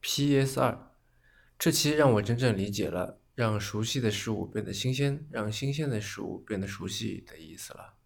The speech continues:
祝好，下泉。嗯，总的来说，我很同意下泉的看法啊，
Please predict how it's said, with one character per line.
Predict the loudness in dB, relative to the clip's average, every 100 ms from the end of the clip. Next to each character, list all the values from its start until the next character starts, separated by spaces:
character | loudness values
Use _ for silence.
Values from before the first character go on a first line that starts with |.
| _ _ _ _
祝 | -4
好， | -4 -4 -12 -16 _ _ _ _ _ _
下 | -8 -6
泉。 | -6 -10 -12 -12 -14 _ _ _ _ -20 _ _ _ _
嗯， | 4 6 6 4 2 -2 2
总 | 4
的 | 8
来 | 8
说， | 8 8 8
我 | 8
很 | 6 4
同 | 0 0 0
意 | 4 4 2
下 | 0 0 0
泉 | 0
的 | -2
看 | -2 -2 -2
法 | -2 -8 -10 -12 -16
啊， | -18